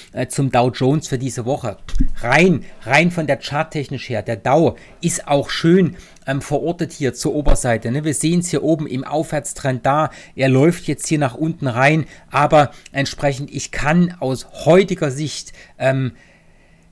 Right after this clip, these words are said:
oder sagen wir's mal so, ich sehe mich, wenn man hier eine ernsthafte Antwort geben möchte, momentan noch nicht genau in der Lage zu sehen, was los ist, weil,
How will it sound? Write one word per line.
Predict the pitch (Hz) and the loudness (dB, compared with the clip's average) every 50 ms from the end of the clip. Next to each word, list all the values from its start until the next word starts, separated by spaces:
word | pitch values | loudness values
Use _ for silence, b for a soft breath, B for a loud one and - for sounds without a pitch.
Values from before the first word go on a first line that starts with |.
| _ _ - - | _ _ -8 -2
oder | - 151 160 147 135 | 0 2 4 4 4
sagen | - - 156 170 185 175 | 4 4 4 4 4 2
wir's | 151 139 - | 0 0 2
mal | 151 139 127 | 4 4 4
so, | 113 135 180 170 143 | 6 6 6 6 6
ich | 127 123 - - | 4 -2 -4 -2
sehe | - 147 165 190 | 2 2 4 6
mich, | 185 160 127 - - | 6 4 4 2 0
wenn | 139 135 147 | 0 0 2
man | 147 143 139 139 143 | 2 2 0 0 -2
hier | 120 - 151 156 151 - | -4 -2 0 0 0 0
eine | 135 135 131 131 127 | 0 0 0 -2 -2
ernsthafte | - 135 151 175 185 175 - - 151 135 - - 143 | -2 -2 0 0 -2 -2 -4 -6 -8 -8 -6 -6 -4
Antwort | 123 143 147 - 143 135 - - | -4 -4 -4 -4 -6 -8 -6 -4
geben | 135 135 123 127 127 | -6 -4 -4 -4 -2
möchte, | 127 127 127 - - 131 | -2 -4 -4 -4 -4 -2
momentan | 120 117 113 117 123 120 113 - - 135 143 151 151 143 131 127 | -2 0 0 0 0 0 -2 -4 -4 -2 -2 -2 -2 -2 -2 0
noch | 131 156 180 180 - - | 2 2 2 2 0 -2
nicht | 156 170 170 - - - | -4 -4 -4 -6 -8 -6
genau | - 143 131 127 131 143 156 151 | -6 -4 -2 0 0 0 0 -2
in | 147 135 | -2 -4
der | 139 127 | -4 -2
Lage | 123 120 117 123 139 147 139 143 - | 0 0 0 0 -2 -4 -6 -8 -10
zu | - - 120 | -8 -8 -6
sehen, | - - 127 131 135 | -4 -4 -4 -4 -2
was | 123 123 120 - - | -2 -4 -4 -2 -2
los | 117 120 131 127 - - | -2 -2 -2 -4 -6 -10
ist, | - - - 101 | -12 -12 -12 -12
weil, | 101 104 104 104 123 120 131 139 151 175 196 240 302 302 | -10 -6 0 2 4 6 6 6 6 6 4 4 0 -4